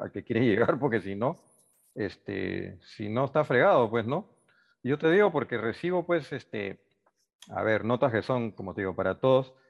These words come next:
pero si veo que ya salió aquí, allá, más allá y en el otro al día siguiente, porque no la pude usar al toque, ya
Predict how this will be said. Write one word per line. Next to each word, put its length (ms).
pero 200
si 100
veo 200
que 100
ya 120
salió 380
aquí, 440
allá, 360
más 240
allá 280
y 60
en 100
el 140
otro 280
al 100
día 140
siguiente, 340
porque 220
no 100
la 100
pude 200
usar 180
al 140
toque, 300
ya 340